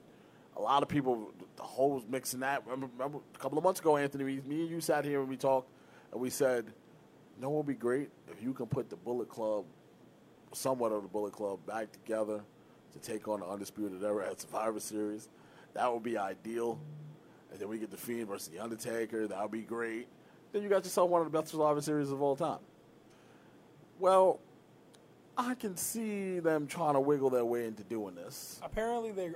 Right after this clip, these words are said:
Speaker 2: are, but not at Survivor Series.
Speaker 1: Oh, come on.
Speaker 2: Apparently they're gonna do Undisputed Era versus Club,
Speaker 1: Oh.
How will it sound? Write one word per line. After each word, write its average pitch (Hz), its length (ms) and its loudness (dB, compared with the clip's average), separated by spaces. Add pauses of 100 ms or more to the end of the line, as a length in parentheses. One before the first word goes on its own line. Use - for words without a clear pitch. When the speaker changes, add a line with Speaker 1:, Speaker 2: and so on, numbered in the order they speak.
Speaker 2:
are, 165 380 0 (140)
but 170 100 -4
not 170 220 -2
at 170 100 -4
Survivor 151 300 -8
Series. - 360 -20 (160)
Speaker 1:
Oh, - 600 -12 (100)
come - 120 -16 (100)
on. - 60 -20 (560)
Speaker 2:
Apparently 240 420 4
they're 208 160 4
gonna 214 200 2
do 202 540 4 (840)
Undisputed 208 380 -2
Era 208 220 8
versus 180 240 -2
Club, 180 400 4 (320)
Speaker 1:
Oh. 359 180 2